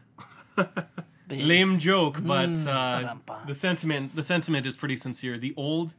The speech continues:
Speaker 2: um, like, bolt gun chainmail mithril trio was just amazing. They had good coverage, good pigment. Um, you, the, you could dry brush them. You could brush them like normal paints. You could mix and blend them, the whole range. Like, yeah, it was, they were great paints. They were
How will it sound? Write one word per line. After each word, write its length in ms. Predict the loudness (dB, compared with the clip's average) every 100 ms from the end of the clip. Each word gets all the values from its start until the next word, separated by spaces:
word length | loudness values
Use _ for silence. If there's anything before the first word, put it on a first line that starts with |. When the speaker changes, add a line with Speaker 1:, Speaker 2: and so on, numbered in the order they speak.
| _ _ -12
Speaker 2:
um, 380 | -8 -6 -6 -8
like, 180 | -10 -6
bolt 180 | -6 -4
gun 160 | -6
chainmail 480 | -6 -6 -6 -6 -6
mithril 560 | -10 -10 -8 -6 -8 -12
trio 420 | -10 -8 -6 -8 -10
was 300 | -10 -10 -8
just 220 | -10 -8
amazing. 440 | -8 -6 -6 -8 -8
They 80 |
had 260 | -6 -8 -8 -16 _ _ _ -4
good 180 | -2 -2
coverage, 520 | -2 -2 -4 -6 -8
good 200 | -10 -8
pigment. 640 | -8 -8 -8 -8 -12 -16 -14
Um, 340 | -12 -12 -14 -14
you, 120 | -14
the, 120 | -10 -10
you 200 | -8 -8
could 100 | -6
dry 240 | -4 -4
brush 280 | -4 -6 -6
them. 200 | -8 -8
You 100 | -8
could 200 | -10 -10
brush 260 | -10 -10
them 340 | -12 -12 -14 -16 _ _
like 220 | -20 -20
normal 300 | -12 -8 -8
paints. 420 | -8 -8 -8 -12 -20 _ _ _ _ _ _ _ _ _ _ _
You 60 |
could 160 | -12 -8
mix 320 | -8 -8 -8
and 100 | -10
blend 300 | -8 -8 -6
them, 120 | -6
the 80 | -8
whole 220 | -8 -8 -8
range. 360 | -8 -8 -8
Like, 260 | -10 -10 -14 _ _ _ _ _
yeah, 180 | -6 -4
it 100 | -2
was, 320 | -4 -4 -8
they 140 | -8 -4
were 120 | -4
great 260 | -4 -6 -6
paints. 300 | -10 -10 -10
They 80 |
were 120 | -10